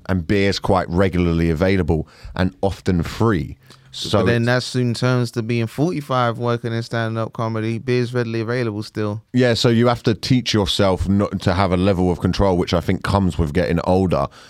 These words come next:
Speaker 1: But an addict will be like, "Oh, that's how it starts." And I'm like, "No, I didn't. You're an addict. You turn, you fucked up your kid's birthday party
Speaker 2: <laughs>
Speaker 1: 'cause you turned up stinking of vodka dressed as Spider-Man and then pissed yourself."
Speaker 2: That
Speaker 1: Like,
Speaker 2: is
Speaker 1: th-,
Speaker 2: entertainment, though.
Speaker 1: that,
Speaker 2: That
Speaker 1: that
Speaker 2: is
Speaker 1: is, <laughs> I'd pay to see that.
Speaker 2: That's,
Speaker 1: That'd be the
Speaker 2: that's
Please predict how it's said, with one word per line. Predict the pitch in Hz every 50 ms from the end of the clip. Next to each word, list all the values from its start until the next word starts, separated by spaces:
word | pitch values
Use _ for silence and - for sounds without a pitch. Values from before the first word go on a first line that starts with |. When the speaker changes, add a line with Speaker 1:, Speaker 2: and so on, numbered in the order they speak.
| - - _
Speaker 1:
But | - 95 92 98
an | 98 -
addict | 113 120 120 110 92 -
will | 104
be | 107 117
like, | 107 92 - - - -
"Oh, | - 160 180 180 180
that's | 190 165 -
how | - 180 175 185
it | 170 170
starts." | - - - 196 196 175 151 139 - - - - - -
And | - 123
I'm | 135 143 147
like, | 143 139 -
"No, | 139 143 143 131 127 -
I | 131 139
didn't. | 139 151 143 143 131 107
You're | 131 123 131 151 156 156
an | 151 139
addict. | 139 139 123 110 95 76 90
You | 117 131 143 127
turn, | - - - 143 131 127 120
you | 131 143
fucked | 139 - - - 160 - - -
up | 139 127 -
your | 127 113
kid's | - 131 113 101 -
birthday | - 120 120 117 - - 110 101 98
party | 90 - 98 90 85 80 73 71 78 71 71 92 95 90 85
Speaker 2:
<laughs> | 87 - - - -
Speaker 1:
'cause | - 117 113 -
you | 117 110
turned | - 123 113 110 107
up | 113 120 -
stinking | - - 104 - 127 117 113 - 120
of | 110 107 - 92
vodka | 110 117 104 - 123 107
dressed | 90 - 107 98 - -
as | 101 -
Spider-Man | - - - 107 107 113 110 104 98 101 95 90 87
and | 85 87
then | 90 90 78 - -
pissed | - - 117 104 - -
yourself." | 101 95 - - 101 87 80 73 67 - - - - - - - - - - - -
Speaker 2:
That | - 110
Speaker 1:
Like, | 123 139
Speaker 2:
is | 147 131
Speaker 1:
th-, | 135
Speaker 2:
entertainment, | 135 123 139 - - 131 123 113 95 85 78
though. | 85
Speaker 1:
that, | 82 - 151 - 143
Speaker 2:
That | 151 143
Speaker 1:
that | 143
Speaker 2:
is | 170 - -
Speaker 1:
is, | 508 -
<laughs> | 160
I'd | 117 131 160 151
pay | - 170 156 135
to | 113 - 113
see | - 117 117 117
that. | 117 117 131 -
Speaker 2:
That's, | - - - 156 170
Speaker 1:
That'd | 160 196 190 185
be | 147 180
the | 156 147
Speaker 2:
that's | 123